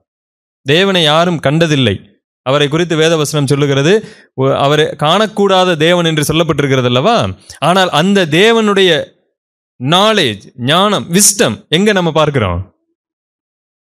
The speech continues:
எல்லாவற்றிலும் பார்க்கிறோம். சிறு பிள்ளைகளை நாம் படித்தோம், புவியீர்ப்பு விசையை கண்டுபிடித்தது யார்? பிரதர், ஒண்ணாவது பாடப்புஸ்தகத்துல படித்ததுங்க பிரதர். இப்ப வந்து கேள்வி கேக்குறீங்க,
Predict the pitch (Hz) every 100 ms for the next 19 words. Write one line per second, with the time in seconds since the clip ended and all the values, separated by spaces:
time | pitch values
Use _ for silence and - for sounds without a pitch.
0 | _ _ _ _ _ 117 180 262 262 220
1 | 214 190 143 113 101 90 - _ _ _
2 | _ _ _ _ _ _ _ _ _ _
3 | _ _ _ _ - 175 175 160 165 160
4 | 147 131 127 135 147 135 104 - - -
5 | - _ 147 156 160 139 143 123 135 131
6 | 117 120 131 127 120 113 101 95 104 95
7 | 90 - _ _ - - _ _ _ _
8 | _ - _ - - _ _ - 101 120
9 | 113 - _ _ _ _ - _ _ -
10 | 101 104 123 131 123 120 127 117 120 107
11 | 113 120 123 127 117 104 104 104 - -
12 | - 120 147 143 139 123 123 117 113 107
13 | 104 104